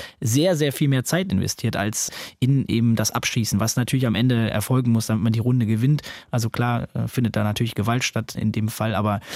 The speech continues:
der, der Gedanke des Spielers im Kopf ist halt ein anderer, ne? Man möchte halt ideal stehen und vorbereitet sein und da gibt's dann den Ansager, der das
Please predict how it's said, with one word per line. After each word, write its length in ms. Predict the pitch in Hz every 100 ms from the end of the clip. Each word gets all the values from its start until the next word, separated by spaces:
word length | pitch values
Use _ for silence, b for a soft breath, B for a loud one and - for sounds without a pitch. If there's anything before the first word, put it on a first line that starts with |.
| B -
der, 80 |
der 120 | 180 120
Gedanke 440 | 131 147 170 143
des 120 | 123
Spielers 340 | - 165 143 127
im 100 | 127
Kopf 240 | - -
ist 120 | 120
halt 120 | 135
ein 60 | 123
anderer, 340 | 117 143 107
ne? 100 | 98
Man 160 | 123 113
möchte 300 | 127 - 123
halt 240 | 123 127
ideal 480 | 139 135 131 120 131
stehen 440 | - 135 131 135 127
und 260 | 120 123
vorbereitet 520 | - 131 117 113 110
sein 280 | - 117 113
und 180 | 107 110
da 80 | 110
gibt's 220 | 120 -
dann 100 | 113
den 120 | 110
Ansager, 440 | 90 120 117 107 104
der 140 | 107
das 300 | 107 104 -